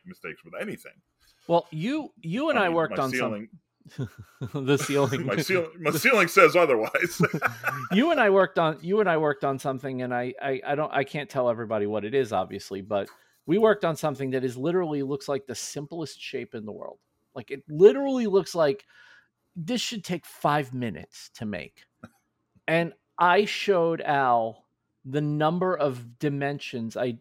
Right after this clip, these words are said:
Speaker 2: 'cause I modeled it in Fusion three sixty. We had an actual thing,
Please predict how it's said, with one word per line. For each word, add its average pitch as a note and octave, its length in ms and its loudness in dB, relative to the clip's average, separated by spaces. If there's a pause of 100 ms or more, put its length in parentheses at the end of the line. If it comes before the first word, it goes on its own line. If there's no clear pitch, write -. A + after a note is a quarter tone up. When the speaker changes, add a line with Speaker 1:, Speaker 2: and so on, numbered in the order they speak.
Speaker 2:
'cause C3+ 160 -6
I D#3 140 2
modeled C#3+ 420 0
it B2+ 120 -4
in B2+ 100 -12
Fusion B2 400 -8
three A2+ 180 -10
sixty. A#2 380 -12
We D#3+ 140 -4
had G3 180 2
an G3 120 -2
actual C#3 520 -6
thing, F#2+ 640 -10